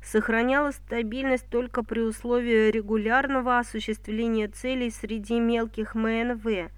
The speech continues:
минимально необходимое воздействие, в достаточно легко просчитываемых точках. Если же эти воздействия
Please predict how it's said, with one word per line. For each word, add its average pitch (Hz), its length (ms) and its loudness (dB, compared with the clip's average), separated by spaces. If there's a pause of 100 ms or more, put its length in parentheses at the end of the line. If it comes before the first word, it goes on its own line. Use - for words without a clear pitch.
(480)
минимально 214 560 2
необходимое 208 800 -2
воздействие, 202 760 -8 (400)
в - 40 -14
достаточно 240 840 0
легко 226 440 0
просчитываемых 220 1000 -2
точках. - 680 -6 (880)
Если 294 400 0
же 262 140 -2
эти 277 260 0
воздействия 233 920 2